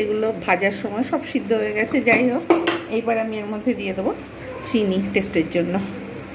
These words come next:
গরম মশলা গুঁড়ো যেটা রেখেছিলাম, আর গোলমরিচ গুঁড়ো একটুখানি, আমি গোলমরিচটাকে আমি গুঁড়িয়ে নিয়েছি। আর একটু দিয়ে দেবো, অল্প করে দিয়ে দেবো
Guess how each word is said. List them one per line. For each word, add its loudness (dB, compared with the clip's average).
গরম 8
মশলা 2
গুঁড়ো 4
যেটা -4
রেখেছিলাম, 2
আর 2
গোলমরিচ 4
গুঁড়ো 8
একটুখানি, -4
আমি 2
গোলমরিচটাকে 2
আমি -2
গুঁড়িয়ে 2
নিয়েছি। 2
আর 2
একটু -6
দিয়ে 0
দেবো, 4
অল্প 4
করে 4
দিয়ে 2
দেবো 0